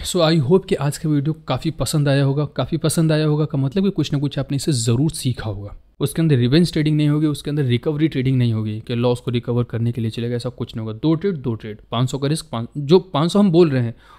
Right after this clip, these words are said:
हो सकता है आपके लिए वो सौ भी हो सकता है, maybe हो सकता है आपके लिए वो दस हज़ार भी हो जाए, जो भी आपकी कैपेसिटी है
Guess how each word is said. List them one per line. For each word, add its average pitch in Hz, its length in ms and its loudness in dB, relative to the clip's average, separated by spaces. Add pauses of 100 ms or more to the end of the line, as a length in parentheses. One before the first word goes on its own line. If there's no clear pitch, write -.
(120)
हो 160 120 8
सकता 170 260 -2
है 160 60 2
आपके 160 180 -4
लिए 165 80 0
वो 160 100 0
सौ 156 260 0
भी 160 80 0
हो 160 80 2
सकता 160 280 -6
है, 180 60 0
maybe 151 180 0
हो 147 100 0
सकता 139 260 -8
है 131 60 -4
आपके 135 100 -8
लिए 139 80 -2
वो 147 80 0
दस 135 180 4
हज़ार 127 200 4
भी 117 100 -4
हो 110 100 -4
जाए, 104 160 -6 (120)
जो 131 200 2
भी 147 120 4
आपकी 139 200 -2
कैपेसिटी 120 540 -4
है - 80 -18